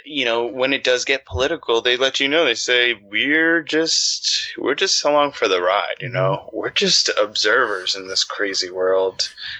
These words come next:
Speaker 1: You know, we don't, we're not gonna get involved in your sex changes, you know?
Speaker 2: <laughs>
Speaker 1: You do it. If you wanna do it,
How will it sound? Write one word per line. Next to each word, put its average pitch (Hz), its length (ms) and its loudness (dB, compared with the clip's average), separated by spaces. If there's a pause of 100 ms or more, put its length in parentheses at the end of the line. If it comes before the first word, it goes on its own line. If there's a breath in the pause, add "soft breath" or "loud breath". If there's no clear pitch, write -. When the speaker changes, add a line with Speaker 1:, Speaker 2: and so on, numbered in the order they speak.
(120 loud breath)
Speaker 1:
You 107 100 0
know, 107 160 4
we 113 180 2
don't, 139 340 2 (560 loud breath)
we're 123 100 -4
not 160 160 2
gonna 175 180 2
get 117 280 2
involved 110 880 2
in 110 120 -2
your 101 80 -2
sex - 520 0
changes, 110 800 0
you 113 100 0
know? 113 520 4
Speaker 2:
<laughs> - 40 -6
Speaker 1:
You 165 180 -4
do 143 200 4
it. 120 100 4
If 113 160 2
you 139 160 2
wanna 139 260 2
do 160 240 2
it, 196 180 2